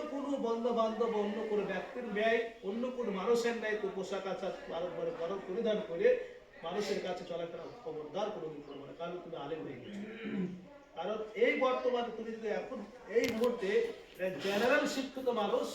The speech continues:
যে কোরআন হাদিস চর্চা করে, সেরকমটাও কিন্তু কোরআন হাদিস চর্চা করতে কোনটা হালাল পোশাক, কোনটা বৈধ পোশাক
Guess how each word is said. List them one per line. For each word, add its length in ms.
যে 80
কোরআন 280
হাদিস 280
চর্চা 320
করে, 160
সেরকমটাও 520
কিন্তু 260
কোরআন 200
হাদিস 220
চর্চা 280
করতে 260
কোনটা 320
হালাল 340
পোশাক, 360
কোনটা 300
বৈধ 180
পোশাক 300